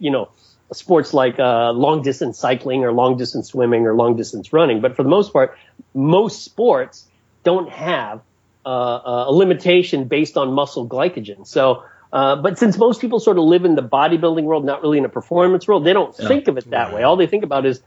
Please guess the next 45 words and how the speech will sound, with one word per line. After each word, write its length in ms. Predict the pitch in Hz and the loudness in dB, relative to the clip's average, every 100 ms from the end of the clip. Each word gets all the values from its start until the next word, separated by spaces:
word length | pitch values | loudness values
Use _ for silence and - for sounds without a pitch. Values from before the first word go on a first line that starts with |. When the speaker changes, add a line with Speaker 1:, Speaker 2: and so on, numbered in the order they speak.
| _ - | _ -10
Speaker 1:
you 60 | |
know, 180 | 127 110 | -6 -6
"Do 260 | 104 123 135 | -8 -2 2
I 80 | 156 | 4
look 220 | 175 - | 2 2
pretty?" 400 | 302 240 104 87 | 2 2 -2 -10
And 240 | 226 143 165 | -12 -12 -14
it's 80 | 180 | -10
like, 160 | 196 | -8
well, 260 | 247 269 226 | -6 -6 -8
you 120 | 143 | -8
know, 100 | 135 | -6
there's 180 | 135 131 | -6 -4
so 80 | 247 | -2
many 140 | 170 | 0
ways 200 | 131 185 | 2 2
to 40 | 120 | 0
look 180 | 117 - | -4 0
pretty, 340 | 160 120 139 | 0 2 -4
but, 120 | - | -2
Speaker 2:
<laughs> 600 | - - 175 - 214 156 | -2 0 -2 0 0 0
Speaker 1:
you 260 | 151 135 147 | -4 -4 -4
know, 920 | 139 - - - 240 415 - - 165 123 - 135 - - - - | -8 -10 -14 -8 -6 -6 -10 -2 -2 -2 -8 -10 -10 -20 -10 0
I'm 100 | 240 | 4
more 120 | 262 | 4
interested 260 | 226 - 180 | 2 -2 -8
in 40 | |
performance. 600 | 156 - 180 135 - _ - | -8 -2 -2 -2 -6 _ -12
So 200 | 110 113 | -8 -2
you 60 | |
gotta 180 | 147 208 | 0 0
perform. 380 | - 185 139 - _ _ - | -2 -6 -8 -12 _ _ -6
Speaker 2:
Is 140 | 135 | 0
there 160 | 139 160 | 2 2
a 60 | 147 | 0
percentage 500 | 123 156 156 165 135 | -2 0 0 0 2
breakdown 680 | 156 156 165 170 175 131 | 2 2 2 2 0 0
you 100 | 127 | 2
like 200 | 131 127 | 2 0
to 60 | 117 | -6
see, 280 | 143 131 127 | -4 0 0
uh, 100 | 120 | 0
between 340 | 113 127 123 | -4 -2 2
the 60 | 117 | 2
macros? 600 | 120 123 139 139 135 | 0 0 0 0 -2